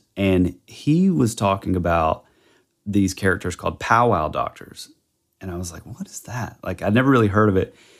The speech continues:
And he started explaining, or I think he even had, like, a, a recording that his wife did for, like, a project or something way back in, in college where she's interviewing this,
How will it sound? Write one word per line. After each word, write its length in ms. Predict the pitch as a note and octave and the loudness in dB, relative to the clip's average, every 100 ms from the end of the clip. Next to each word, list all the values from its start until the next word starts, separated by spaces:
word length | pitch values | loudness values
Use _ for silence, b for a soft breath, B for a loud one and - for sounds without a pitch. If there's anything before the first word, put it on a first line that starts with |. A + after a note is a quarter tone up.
| b b | b b
And 120 | A2 A2+ | 2 4
he 60 | |
started 360 | G#2+ B2 C3+ C#3+ | 4 2 2 0
explaining, 920 | C#3+ - - A2+ A#2 G#2+ G2 F2+ - - | -4 -8 -4 0 2 4 2 0 -6 0
or 80 | A#2+ | 2
I 60 | A#2+ | 2
think 220 | E3+ G3 | 0 -2
he 80 | E3+ | -2
even 140 | A#2+ | 0
had, 200 | G#2+ G2+ | 0 0
like, 160 | G2 F#2 | -2 -6
a, 100 | E2 - - | -12 -14 -10
a 80 | |
recording 840 | E2+ E2 - A2 G2+ F#2 F2 F2 - _ _ | -10 -10 -4 0 2 0 -2 -6 -10 _ _
that 100 | G2+ | -6
his 100 | F#2+ E2+ | -4 0
wife 420 | F#2 F#2+ G#2 - | 2 2 0 -2
did 340 | F2+ F2 E2 | -2 -2 -4
for, 140 | - F2 | -8 -8
like, 160 | E2+ | -8
a 60 | E2 | -10
project 640 | - F#2 F2+ F2 E2+ - F2 | -6 -2 0 0 -4 -6 -10
or 40 | |
something 480 | F2+ F2 E2+ D#2+ D#2 _ _ _ _ _ _ - B B B B | -6 -4 -2 -4 -6 _ _ _ _ _ _ -20 B B B B
way 180 | A2 A2+ | 4 6
back 280 | G#2+ F#2+ G2 | 4 2 2
in, 280 | F2+ D#2+ - - | 0 0 -6 -4
in 140 | F#2 | -4
college 400 | E2+ A#2 B2 E2+ | 0 2 2 2
where 80 | F2+ | -2
she's 240 | - G#2 - | -4 -4 -2
interviewing 680 | B2 B2+ A2+ F#2 F2 F2+ F2+ | 2 2 4 2 0 2 2
this, 360 | F2 E2 - | 2 -2 -10